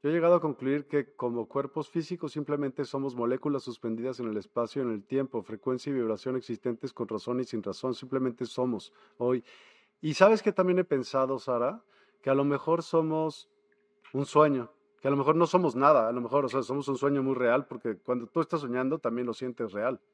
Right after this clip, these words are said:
¿Podría ser? Dime por qué no. ¿No?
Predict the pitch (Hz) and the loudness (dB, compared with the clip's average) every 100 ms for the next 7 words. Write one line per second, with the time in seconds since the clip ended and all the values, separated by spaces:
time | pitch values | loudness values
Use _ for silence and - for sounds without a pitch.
0 | _ _ 120 113 135 127 165 214 _ - | _ _ -8 -4 -4 0 -2 -2 _ -20
1 | _ _ _ _ _ 101 _ 1077 _ _ | _ _ _ _ _ _ _ _ _ _
2 | _ _ _ _ _ - 120 117 98 101 | _ _ _ _ _ -4 0 0 -2 -4
3 | 117 120 147 - _ _ _ _ _ _ | -2 -2 -4 -10 _ _ _ _ _ _
4 | _ 117 135 | _ 0 0